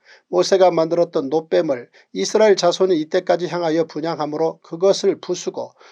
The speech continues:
느후수단이라 일컬었더라. 히스기야가 이스라엘 하나님 여호와를 의지하였는데, 그의 전후 유다 여러 왕 중에 그러한 자가 없었으니, 곧 그가 여호와께 열합하여 그에게서 떠나지 아니하고 여호와께서 모세에게 명령하신 계명을 지켰더라.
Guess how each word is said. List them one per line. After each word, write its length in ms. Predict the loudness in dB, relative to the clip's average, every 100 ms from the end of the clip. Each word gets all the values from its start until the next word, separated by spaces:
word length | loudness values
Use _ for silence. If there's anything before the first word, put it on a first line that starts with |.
| _ 0
느후수단이라 840 | 0 2 -2 -2 -2 0 2 0
일컬었더라. 680 | 0 -10 -12 -10 -10 -12 -16 -16 _ _ _ -12
히스기야가 560 | -8 -2 4 4 4
이스라엘 500 | 0 0 4 4 4 2
하나님 380 | 2 2 2
여호와를 400 | 0 2 2 0
의지하였는데, 1000 | -4 -6 -4 -4 -4 -8 -10 -14 -14 -16 -18 _ -20 -2
그의 260 | 4 4
전후 320 | 4 4 4 4
유다 320 | 4 4 6
여러 240 | 6 6
왕 300 | 6 4 2
중에 240 | 2 2 0
그러한 420 | 2 4 6 4
자가 240 | 2 2
없었으니, 540 | 0 0 -8 -8 -14 -20 _ _ -6
곧 200 | -4 -2
그가 320 | 2 4 4
여호와께 480 | 4 4 4 4 2
열합하여 600 | 4 4 2 -4 -6 -8
그에게서 540 | -2 0 2 2 2
떠나지 400 | 2 0 0 -2
아니하고 560 | -4 -6 -10 -10 -12 -14 _ -20 _
여호와께서 560 | 0 2 2 2 2 2
모세에게 560 | 4 0 2 2 2 0
명령하신 640 | 0 -2 0 0 -2 -4
계명을 560 | -6 -8 -6 -6 -6 -8
지켰더라. 640 | -10 -12 -14 -14 -14 -16